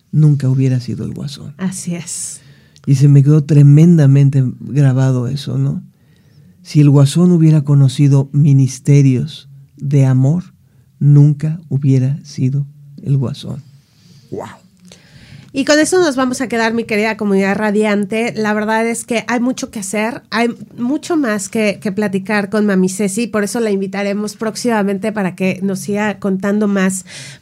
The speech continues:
Speaker 2: para que ustedes, mi querida comunidad radiante, se adentren a Ministerios de Amor. La invitación es que pueden visitar cualquiera de estas casas,
Speaker 1: Por supuesto.
Speaker 2: ¿no?
Speaker 1: U-, pueden ustedes llamar al teléfono de Cuernavaca, que es el triple siete,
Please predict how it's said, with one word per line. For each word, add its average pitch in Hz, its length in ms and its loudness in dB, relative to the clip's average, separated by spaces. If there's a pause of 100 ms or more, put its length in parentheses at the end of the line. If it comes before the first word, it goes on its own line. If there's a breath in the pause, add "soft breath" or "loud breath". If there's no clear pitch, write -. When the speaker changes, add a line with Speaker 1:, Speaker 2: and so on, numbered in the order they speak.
Speaker 2:
para 247 200 -4
que 277 80 -6
ustedes, 339 380 -2
mi 311 140 -2
querida 226 320 -4
comunidad 202 580 -6
radiante, 214 560 -6
se - 160 -6
adentren 214 760 -2
a 196 120 -2
Ministerios 190 640 -2
de 196 60 -4
Amor. 185 240 0
La 208 140 -2
invitación 220 720 -4
es 226 160 -4
que 220 260 -4 (280 loud breath)
pueden 233 260 -2
visitar 202 560 -4
cualquiera 202 480 -2
de 196 60 2
estas 190 280 -6
casas, 208 560 -6
Speaker 1:
Por 147 120 -2
supuesto. 139 420 -2
Speaker 2:
¿no? 190 100 0
Speaker 1:
U-, 156 160 2 (380 loud breath)
pueden 208 240 6
ustedes 180 380 2
llamar 143 340 2
al 143 140 -2
teléfono 139 440 0
de 135 100 2
Cuernavaca, 131 840 -4 (540 soft breath)
que 156 100 4
es 151 140 2
el 139 160 2
triple 170 360 2
siete, 147 600 -2